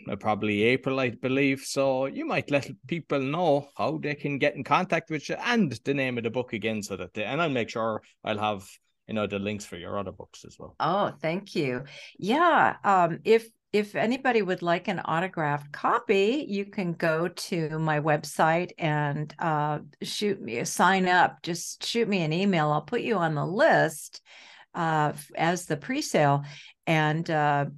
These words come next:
Speaker 2: I, I don't even ask for money up front. We'll work on that, you know, when the book comes out.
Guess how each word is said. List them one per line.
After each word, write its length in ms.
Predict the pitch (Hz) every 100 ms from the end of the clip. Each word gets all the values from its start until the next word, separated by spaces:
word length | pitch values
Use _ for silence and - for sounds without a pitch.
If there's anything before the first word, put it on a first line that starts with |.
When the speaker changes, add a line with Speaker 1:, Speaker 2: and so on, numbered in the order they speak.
| -
Speaker 2:
I, 160 | 156 151 -
I 100 | 165
don't 320 | 185 196 190
even 360 | 185 170 151 -
ask 360 | 165 170 170 -
for 140 | 160
money 340 | 156 165 160 147
up 160 | 143
front. 420 | - 151 139 147
We'll 380 | 165 147 139 143 - _
work 420 | 151 156 170 170
on 220 | 147 147
that, 280 | 151 143 143 160
you 120 | 160
know, 220 | 147 147
when 280 | 143 160 156
the 80 | 147
book 300 | 156 180 -
comes 380 | 143 131 139 143
out. 280 | 131 -